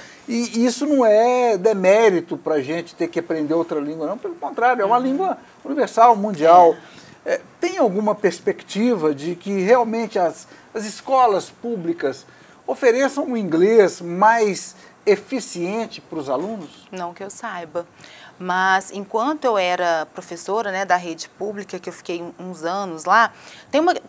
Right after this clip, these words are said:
Speaker 2: aliás, tem uma questão que eu acho importante dizer, que é o seguinte, depende muito do profissional
Speaker 1: Sim.
Speaker 2: também,
Speaker 1: Quem
Speaker 2: né?
Speaker 1: tá ali?
Speaker 2: Obviamente que a gente precisa, né, da, da,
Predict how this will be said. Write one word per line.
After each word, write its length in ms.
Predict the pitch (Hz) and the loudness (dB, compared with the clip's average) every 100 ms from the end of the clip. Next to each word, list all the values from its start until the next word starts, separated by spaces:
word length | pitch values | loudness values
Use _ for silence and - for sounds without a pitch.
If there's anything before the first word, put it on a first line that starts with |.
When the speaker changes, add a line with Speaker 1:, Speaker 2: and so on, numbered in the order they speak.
| - | -10
Speaker 2:
aliás, 300 | 214 233 277 | 2 4 4
tem 100 | 330 | 2
uma 140 | 339 | 0
questão 400 | - 240 233 262 | 0 -2 0 -2
que 280 | 262 277 - - | -2 -6 -8 -4
eu 140 | 226 | 2
acho 280 | 233 233 - | 4 4 0
importante 460 | 240 226 220 226 - | -2 -2 -2 -10 -10
dizer, 160 | 185 233 | -6 -4
que 100 | 247 | -4
é 20 | |
o 40 | |
seguinte, 340 | 240 208 160 - | -8 -12 -12 -8
depende 400 | 202 277 285 247 | -4 -2 -2 -4
muito 520 | 233 262 269 - 190 - | -4 -2 -4 -6 -12 -10
do 160 | 180 247 | -10 -6
profissional 580 | 262 - 269 233 175 180 | -6 -2 0 4 4 4
Speaker 1:
Sim. 40 | |
Speaker 2:
também, 360 | 170 190 160 - - - - - | 0 -2 -4 -4 -16 -20 -20 -2
Speaker 1:
Quem 100 | 190 | 2
Speaker 2:
né? 60 | 220 | 4
Speaker 1:
tá 100 | 185 | 10
ali? 200 | 214 277 | 12 12
Speaker 2:
Obviamente 600 | 233 220 240 233 160 160 | 12 8 6 6 -2 -6
que 60 | 196 | -8
a 40 | |
gente 180 | 190 185 | -8 -8
precisa, 720 | 202 - - 214 269 277 277 | -10 -14 -12 -6 -4 0 0
né, 300 | 214 202 320 | 4 6 6
da, 320 | 247 214 185 | 8 10 10
da, 420 | 185 208 196 180 | 6 0 4 2